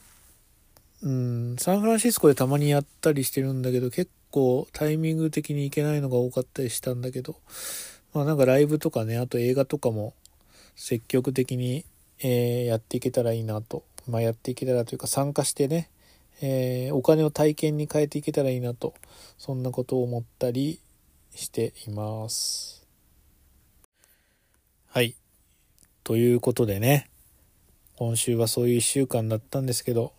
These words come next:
皆さんはね、どんな一週間をお過ごしだったでしょうか。えー、僕はね、今週、昨日、今日と、まあまあ忙しかったんですけど、きっとね、明日からはそんなに忙しくないんじゃないかなと思ってます。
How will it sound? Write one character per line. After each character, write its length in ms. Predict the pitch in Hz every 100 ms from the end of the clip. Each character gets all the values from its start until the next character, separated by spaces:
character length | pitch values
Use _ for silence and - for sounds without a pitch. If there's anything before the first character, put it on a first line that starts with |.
| _ -
皆 160 | 135
さ 140 | 139 131
ん 80 |
は 80 | 113
ね、 140 | 110 120
ど 140 | 143
ん 80 | 139
な 80 | 117
一 60 |
週 260 | 110 - 135
間 160 | -
を 200 | 113 107
お 20 | 107
過 140 | 120
ご 120 | 123
し 100 | 127
だ 100 | 143
っ 40 | 139
た 200 | - 120
で 100 | 110
し 100 | 147
ょ 80 |
う 60 | 143
か。 200 | - - _ - _ - - - - - - - - - - - - - - _ -
え 180 | 147 127
ー、 40 | 120
僕 200 | 117 175
は 80 |
ね、 100 | 175
今 300 | 175 160 175
週、 360 | 165 - 170 165
昨 100 | 151 -
日、 60 | 147
今 300 | 185 165 127
日 320 | 165 147 131
と、 120 | 123
ま 180 | 120 151
あ 80 | 156
ま 120 | 156
あ 40 | 131
忙 280 | 127 151
し 80 | 160
か 120 | -
っ 40 | 120 -
た 140 | 135
ん 80 | 127
で 60 | 123
す 100 | 117
け 60 | 135
ど、 100 | 131
き 160 | -
っ 40 | - _ -
と 120 | 262
ね、 120 | 269 233
明 100 | 160
日 160 | -
か 280 | - 262 -
ら 100 | 196
は 100 | 143
そ 300 | - 160 175
ん 260 | 190 190 190
な 140 | 196
に 160 | 185 180
忙 260 | 190 196
し 100 | 190
く 120 | - 151
な 120 | 165
い 100 | 165
ん 40 |
じ 80 | 139
ゃ 40 |
な 120 | 135 127
い 80 |
か 100 | 120
な 160 | 117 120
と 120 | 117
思 180 | 107 107
っ 40 | 107
て 220 | - 71
ま 180 | 65 -
す。 300 | - -